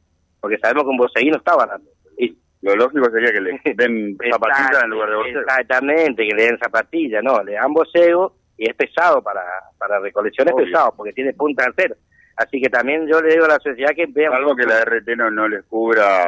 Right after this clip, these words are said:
Speaker 1: Exactamente.
Speaker 2: si tienen un accidente de zapatilla.
Speaker 1: Y es que, es que ha ocurrido mucho accidente en tema de recolección de jeringa, que le entraron el pie, vidrio, pero los mismos muchachos te plantean,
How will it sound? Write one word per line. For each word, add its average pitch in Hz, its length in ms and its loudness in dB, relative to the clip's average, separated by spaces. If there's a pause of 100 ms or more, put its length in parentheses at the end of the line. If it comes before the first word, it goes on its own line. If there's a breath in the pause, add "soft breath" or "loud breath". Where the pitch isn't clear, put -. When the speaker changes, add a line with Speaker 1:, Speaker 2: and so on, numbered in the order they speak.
(120)
Speaker 1:
Exactamente. 120 680 -6
Speaker 2:
si 95 60 -10
tienen 107 180 0
un 107 60 2
accidente 104 420 -4
de - 60 -14
zapatilla. 92 420 -4 (200)
Speaker 1:
Y 156 120 2
es 160 80 0
que, 165 380 4
es 170 200 4
que 190 80 4
ha 208 80 4
ocurrido 226 560 2
mucho 143 240 -2
accidente 123 480 0
en 110 100 -4
tema 123 260 2
de 113 80 0
recolección 110 560 -2
de 101 140 0
jeringa, 151 600 2
que 120 140 0
le 117 80 -4
entraron 117 300 -2
el 110 100 -8
pie, 156 320 2
vidrio, 143 540 2 (360)
pero 139 180 2
los 143 140 2
mismos 214 240 4
muchachos 175 640 0
te 139 140 0
plantean, 123 480 0